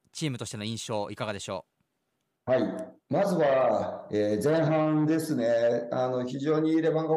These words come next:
Speaker 2: 北海道のディフェンス、えー、先ほど挙げさせてもらったディフェンスの部分が、ちょっと、えー、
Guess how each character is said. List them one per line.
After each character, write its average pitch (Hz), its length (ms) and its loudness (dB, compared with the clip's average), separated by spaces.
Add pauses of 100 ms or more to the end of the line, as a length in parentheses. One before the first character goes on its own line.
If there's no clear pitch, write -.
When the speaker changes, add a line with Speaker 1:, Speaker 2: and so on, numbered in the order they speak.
(220)
Speaker 2:
北 180 160 2
海 - 80 2
道 135 240 2
の 113 580 0
デ 110 80 -4
ィ 107 60 -6
フ 160 80 2
ェ 151 100 4
ン 147 40 2
ス、 139 500 -2 (320)
え 104 120 0
ー、 - 20 -2
先 95 240 -6
ほ 107 80 2
ど 104 140 0
挙 104 140 0
げ 98 60 -2
さ 104 80 -4
せ 98 60 -10
て 101 80 -6
も 98 80 -2
ら 95 60 -4
っ - 20 -14
た - 80 -10
デ 101 140 -6
ィ 104 40 -4
フ 151 60 2
ェ 147 140 2
ン 147 40 -2
ス 143 140 -6
の 143 160 0
部 147 140 0
分 120 280 0
が、 101 360 0 (200)
ち 117 100 -6
ょ 110 100 -2
っ - 40 -14
と、 139 460 2
え 101 540 2
ー、 92 680 -6